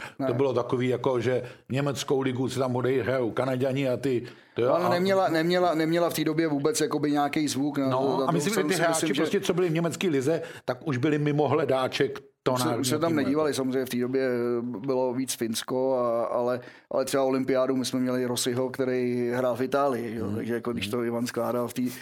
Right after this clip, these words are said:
Speaker 1: zase, což bylo ale o nějakých osm let,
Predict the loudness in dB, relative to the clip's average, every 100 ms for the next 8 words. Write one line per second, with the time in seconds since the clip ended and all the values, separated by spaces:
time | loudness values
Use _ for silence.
0 | -14 -16 -6 -4 0 0 2 0 -2 -6
1 | -10 -10 -6 -4 -2 0 0 0 -2 -4
2 | -8 -6 -4 -4 -2 -4 -6 -12 -10 -10
3 | -10 -14 -10 -8 -4 -2 -2